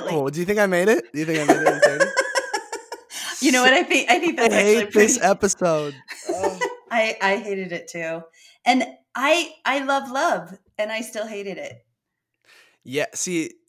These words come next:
Speaker 1: I don't know. I don't know if I do. I think I, I don't think that's what I'm watching, 'cause that was, like, legit. I mean, as legit as The Bachelorette can be in terms of shallow people, but, like, that was as close as you're gonna get to legitimately finding love on the show, and I was so <laughs> bored and I hated it.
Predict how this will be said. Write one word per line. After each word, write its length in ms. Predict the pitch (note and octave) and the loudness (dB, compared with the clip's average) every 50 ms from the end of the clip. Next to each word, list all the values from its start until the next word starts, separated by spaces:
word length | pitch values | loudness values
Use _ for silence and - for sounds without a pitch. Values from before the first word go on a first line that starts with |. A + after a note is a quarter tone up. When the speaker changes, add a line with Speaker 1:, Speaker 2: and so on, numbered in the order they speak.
| - | -12
Speaker 1:
I 200 | - A2+ C3 C#3+ | -6 -4 -4 -2
don't 120 | E3 F3+ D#3 | -2 -2 0
know. 380 | D#3 E3+ D3+ A#2+ A2+ A2+ - - | 0 0 0 -2 -4 -8 -12 -14
I 120 | A2 B2+ | -10 -8
don't 100 | C#3 C#3+ | -6 -4
know 200 | C#3+ C#3 C#3 C3+ | -4 -4 -6 -6
if 100 | B2+ - | -6 -6
I 100 | C3+ B2+ | -6 -6
do. 380 | A2+ B2 B2+ C3 A#2+ G#2+ G2+ - | -6 -6 -6 -6 -6 -8 -10 -10
I 140 | - B2+ C3+ | -10 -8 -8
think 240 | C3 - D#3+ D3 E3 | -6 -8 -8 -6 -4
I, 160 | D3 C3+ B2+ - | -4 -6 -6 -6
I 120 | B2 C3 | -8 -6
don't 180 | C3+ D#3 D3+ - | -6 -6 -6 -6
think 160 | - D3+ C#3+ | -10 -10 -8
that's 180 | - C#3+ C3+ | -8 -10 -8
what 120 | - C#3 C3 | -8 -8 -8
I'm 100 | B2+ A#2 | -8 -6
watching, 240 | A#2+ B2 - D3+ C#3 | -8 -8 -10 -12 -10
'cause 80 | E3 E3 | -6 -4
that 120 | F#3+ G3 | -4 -4
was, 100 | G3+ G3 | -2 -4
like, 140 | G#3 F#3+ - | -6 -6 -6
legit. 400 | D#3+ C3 B2+ - - C#3 A#2+ - - | -8 -8 -6 -6 -6 -6 -6 -6 -6
I 60 | D#3+ | -4
mean, 380 | E3 F3+ E3+ D#3+ C#3+ C3+ C3 _ _ _ - | -2 -2 -2 -2 -4 -6 -10 _ _ _ -8
as 220 | C#3+ D3 D3 C#3 | -6 -6 -6 -6
legit 440 | C#3 C#3 C3 A#2+ A#2+ B2+ C3 B2 - | -8 -10 -8 -8 -8 -6 -6 -6 -6
as 460 | - A2+ A2+ A2+ A2+ A2+ - - - _ _ _ _ _ _ - | -6 -8 -8 -8 -10 -12 -14 -16 -16 _ _ _ _ _ _ -20
The 60 | B2+ | -18
Bachelorette 840 | G#2+ A2+ G#2+ A2 A#2+ - - A#2+ A2+ A2+ A2+ G#2+ A2 A2 G#2+ G#2+ - _ _ _ _ _ | -14 -12 -10 -10 -10 -10 -10 -10 -8 -8 -8 -8 -8 -8 -8 -10 -12 _ _ _ _ _
can 180 | - C3 A#2 A2 | -14 -12 -12 -12
be 300 | G2+ G#2 G2 A2 A2+ G#2+ | -12 -12 -10 -10 -10 -10
in 100 | G#2+ A2 | -10 -12
terms 240 | - C#3 A#2 A2+ A#2 | -14 -14 -14 -14 -14
of 120 | A2+ G2+ - | -16 -16 -12
shallow 360 | - B2+ A#2 A2 G2+ G2+ G#2 | -10 -10 -8 -8 -8 -10 -12
people, 360 | - - - - - G#2 - | -14 -16 -18 -18 -18 -20 -18
but, 160 | - F2 D2+ - | -16 -16 -16 -16
like, 320 | D2+ F2 F2+ - _ _ _ _ _ _ _ _ _ _ | -16 -16 -18 -18 _ _ _ _ _ _ _ _ _ _
that 140 | - C3 E3 | -6 -4 -2
was 180 | F3 E3 C#3+ | -2 -2 -4
as 100 | C#3+ C#3 | -6 -10
close 360 | - - - C3+ C3 C#3 - - | -10 -8 -6 -6 -4 -4 -6 -8
as 80 | C#3+ | -10
you're 100 | C#3+ C3+ | -10 -8
gonna 160 | C3 C3 B2 | -8 -8 -8
get 220 | A2+ A#2 A#2+ G2 - | -8 -8 -10 -10 -10
to 120 | - B2 | -14 -14
legitimately 640 | A2+ A2+ G#2+ G2 - - A2+ A#2+ A#2 G#2 G#2+ A#2 A2+ | -14 -14 -14 -14 -12 -12 -12 -12 -12 -12 -12 -12 -12
finding 380 | A2+ - A2+ A2 A2 A2 A2 G#2 | -12 -12 -12 -12 -12 -12 -12 -12
love 160 | G2+ G#2+ G#2+ | -12 -12 -12
on 100 | A2 G#2+ | -12 -14
the 80 | G2+ G2+ | -14 -14
show, 320 | - - F#2+ F#2 G2+ G#2+ | -14 -14 -12 -12 -12 -12
and 140 | D#2+ F2 G2+ | -14 -14 -14
I 100 | G2+ G#2 | -12 -12
was 200 | G#2+ A2+ A#2 - | -12 -12 -12 -12
so 520 | - - - - A#2+ A2+ C3+ D3 C#3 C3 _ _ | -14 -14 -12 -10 -8 -6 -6 -6 -8 -8 _ _
<laughs> 60 | - | -12
bored 300 | B2 A#2+ A#2 A#2+ A#2 A2 | -10 -8 -8 -8 -8 -10
and 100 | A2 G#2+ | -12 -12
I 180 | G#2+ A2 A2+ | -12 -10 -12
hated 480 | A2 A2+ A2 A2 A2 A#2 A#2 A2 G#2+ G2+ | -12 -12 -12 -10 -10 -10 -10 -10 -12 -14
it. 220 | B1+ B1+ B1 - | -14 -18 -20 -20